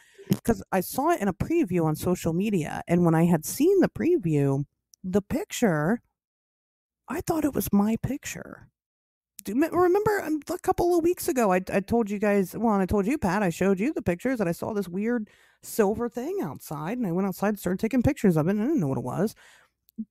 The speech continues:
Whatever this dude took a picture of, and, and then this guy actually caught it on video, um, looks exactly like what the fuck I saw just a couple weeks back. And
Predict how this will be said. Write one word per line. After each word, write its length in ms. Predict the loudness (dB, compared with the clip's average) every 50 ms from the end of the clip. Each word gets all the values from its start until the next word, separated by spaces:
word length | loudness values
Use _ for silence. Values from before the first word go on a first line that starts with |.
| _ _ -4
Whatever 420 | 0 2 2 2 2 2 2 2
this 200 | 2 2 0 0
dude 280 | 0 2 2 2 4 4
took 160 | 2 0 0
a 60 | 0
picture 360 | -2 -2 -4 -4 -6 -6 -6 -4
of, 300 | -4 -4 -4 -4 -6 -2 0
and, 180 | 0 0 2
and 160 | 2 2 4 4
then 180 | 4 2 0
this 160 | 0 -2 -2
guy 240 | 0 0 0 0 0
actually 380 | 0 -2 -4 -4 -2 -2 -2 0
caught 200 | 0 0 0 0
it 80 | 2
on 180 | 2 2 2 2
video, 400 | 0 0 0 -2 -2 -4 -6 -8 -8 -12 -20 -20 -20 _ _ _
um, 360 | -2 0 2 2 2 0 -2 -6 _ -2
looks 240 | -2 -2 -2 -6 -12
exactly 600 | -16 -14 -12 -12 -12 -12 -12 -10 -8 -6 -4 -4 -4
like 220 | -4 -6 -8 -8 -8
what 120 | -10 -10 -8
the 60 | -8
fuck 200 | -8 -8 -10 -8 -8
I 100 | -8 -8
saw 260 | -8 -8 -10 -10 -10
just 200 | -10 -10 -10 -10
a 20 | _
couple 220 | -12 -10 -6 -6
weeks 180 | -6 -6 -8 -10
back. 380 | -10 -10 -10 -12 -16 -18 _ _ _ _ _ _ _ _ _ _
And 440 | 0 0 2 4 4 2 2 0